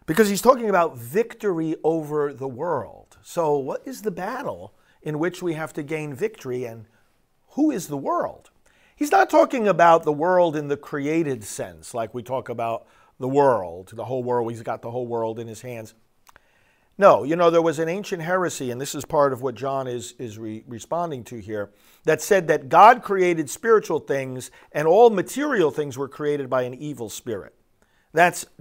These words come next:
called dualism, and it's wrong. It's not Christian teaching. Christian teaching is that all things were created by God, and specifically through the Word of God, Jesus Christ. All things, as we say in the Creed,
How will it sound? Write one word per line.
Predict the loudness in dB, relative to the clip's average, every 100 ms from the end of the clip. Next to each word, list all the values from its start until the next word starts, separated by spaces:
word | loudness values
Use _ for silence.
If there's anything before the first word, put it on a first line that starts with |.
| -20 -4
called | 0 2 0 -8 -8
dualism, | -2 0 0 -4 -10 -12 -10
and | -10
it's | -8
wrong. | -2 0 -2 -6
It's | -10
not | -6 -6 -8
Christian | -12 -12 -14 -14
teaching. | -12 -14 -16 -14
Christian | -14 -12 -14 -14
teaching | -14 -14 -14 -12 -2
is | -2 -2 -8 -20 _ _ _ _ _ _ _ _ _ _
that | 2 6
all | 12 12 12
things | 10 0 -2 -4
were | -6
created | -6 -4 -2 -4 -8 -12 -18 _ -2
by | 0
God, | 0 -2 -2 -12 _ _ _ _ -14
and | -12
specifically | -8 4 4 4 0 -2 -4
through | -6 -2 0
the | 0
Word | 2 2 2
of | 0
God, | -2 0 -2
Jesus | -6 -16 -16 -2
Christ. | 0 0 -6 -20 _ _ _ _ _ _
All | 8 10 10
things, | 8 2 0 -8 -12 -18 _ -8
as | -4
we | -4
say | 0 0
in | 0
the | -4
Creed, | -6 -2 -2 -2 -4